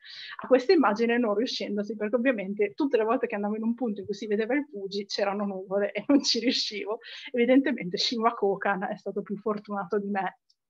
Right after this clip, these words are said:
nella sua esperienza. E, ehm, quindi, eh, appunto, fondamentalmente questo vi fa capire come il Fuji fosse veramente un, un meisho a tutto tondo, famoso, un luogo celebre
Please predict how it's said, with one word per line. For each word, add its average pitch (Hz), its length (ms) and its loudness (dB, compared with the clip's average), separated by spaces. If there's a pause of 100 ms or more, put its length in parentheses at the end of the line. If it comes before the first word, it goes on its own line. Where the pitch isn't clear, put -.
(320)
nella 214 260 2
sua 220 180 -4
esperienza. 202 880 -2 (1000)
E, 311 500 8
ehm, 240 680 2
quindi, 226 580 6
eh, - 300 -2
appunto, 214 1080 2 (360)
fondamentalmente 294 880 4
questo 381 280 2
vi 208 120 -8
fa 240 100 -6
capire 262 380 2
come 214 280 -4
il 311 180 -4
Fuji 285 280 0
fosse - 260 -8
veramente 349 400 0
un, 240 200 -8
un 277 140 6
meisho 349 340 2
a 214 60 -2
tutto 214 280 -10
tondo, 196 420 -10
famoso, 320 680 4
un 240 160 -4
luogo 285 280 6
celebre 285 640 2